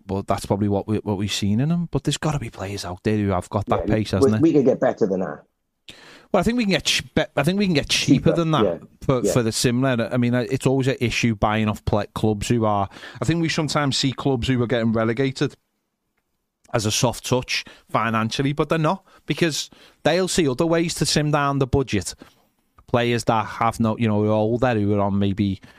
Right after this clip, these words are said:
Speaker 1: contracts that are easier to get out of, they wanna keep young players because they know if they can keep hold of them and get back up with them, they've still got a good, a good future ahead of them. So why would you sell? And the parachute payments are,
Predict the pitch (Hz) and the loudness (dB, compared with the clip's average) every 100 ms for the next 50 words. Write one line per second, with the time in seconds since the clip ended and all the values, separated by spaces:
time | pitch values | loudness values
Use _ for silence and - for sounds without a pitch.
0 | - - 110 - 117 - - 107 98 101 | -4 0 0 0 -2 -2 -2 0 2 2
1 | 95 95 - 107 101 95 101 107 101 95 | 2 0 -2 -2 0 0 -2 0 0 2
2 | 98 - 135 104 - - - - 135 113 | 0 0 0 0 -12 -20 -8 -2 0 2
3 | 113 127 139 127 127 123 104 104 98 - | 0 0 0 2 2 2 2 2 2 0
4 | 113 113 123 117 117 110 104 113 117 107 | 0 0 2 2 2 0 0 0 0 0
5 | 127 107 107 123 127 107 - 104 107 110 | 2 2 2 0 0 0 -2 -2 -2 -2
6 | 120 123 104 - 107 104 101 110 101 - | -2 0 0 0 0 2 2 -2 -4 -10
7 | - - - 98 113 - 110 - 107 98 | -20 -6 -4 0 -2 0 -2 0 0 2
8 | 101 120 143 135 117 117 110 104 123 - | 2 2 0 0 0 2 2 0 0 0
9 | 127 120 117 127 120 - 131 135 131 117 | 0 0 0 0 0 -2 0 0 0 0
10 | - 104 98 | 2 2 2